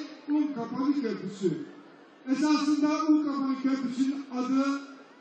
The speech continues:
Valide Sultan Köprüsü. Çünkü bin sekiz yüz otuz altı yılında Valide Sultan tarafından yapılmış bir köprü idi.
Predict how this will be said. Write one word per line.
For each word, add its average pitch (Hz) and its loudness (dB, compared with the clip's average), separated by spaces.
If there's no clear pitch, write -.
Valide 277 2
Sultan 285 2
Köprüsü. 196 -2
Çünkü 302 6
bin 294 10
sekiz 294 4
yüz 302 6
otuz 269 0
altı 277 2
yılında 262 4
Valide 269 2
Sultan 285 2
tarafından 254 0
yapılmış 254 2
bir 233 -4
köprü 247 0
idi. 170 -2